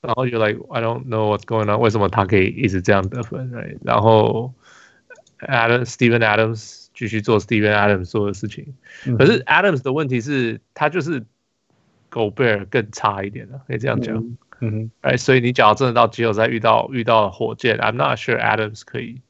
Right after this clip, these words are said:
Speaker 1: 待在场上，他们可能要打超小球。
Speaker 2: You know, it's a good point。其实我本来下一个问题就是说，What do you think, what do you guys think about Steve Adams？因为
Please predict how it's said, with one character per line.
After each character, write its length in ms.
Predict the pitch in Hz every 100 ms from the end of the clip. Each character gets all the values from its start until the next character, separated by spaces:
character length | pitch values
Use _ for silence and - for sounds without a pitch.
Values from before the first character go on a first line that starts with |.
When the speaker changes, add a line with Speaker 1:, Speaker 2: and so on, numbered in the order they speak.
| _ _ _
Speaker 1:
待 120 | 120
在 140 | 107 113
场 180 | - 127
上， 240 | - 131 135 _ _
他 80 | 127
们 100 | 110
可 80 |
能 100 | 107
要 80 | 107
打 160 | 110 113
超 240 | - 104
小 200 | 107 120
球。 240 | - 143 135 _ _ _ _ - - -
Speaker 2:
You 100 | 156
know, 160 | 208
it's 100 | 247
a 40 | 240
good 160 | 233
point。 400 | - 247 165 160
其 160 | - 202
实 100 | 226
我 140 | 165
本 180 | 147 143
来 140 | 135 135
下 180 | 214
一 60 | 185
个 100 | 160
问 100 | 175
题 120 | 151
就 100 | 135
是 140 | 151 135
说， 240 | 135 139 139 -
What 160 | 156 147
do 40 |
you 100 | 143
think, 340 | 139 143 135 120 -
what 140 | 143
do 80 | 143
you 60 | 139
guys 80 | 131
think 240 | 135 131
about 260 | 123 117 117 -
Steve 260 | - - 123
Adams？ 500 | 123 127 123 120 - _ _ _ _
因 100 | 147
为 320 | 143 135 135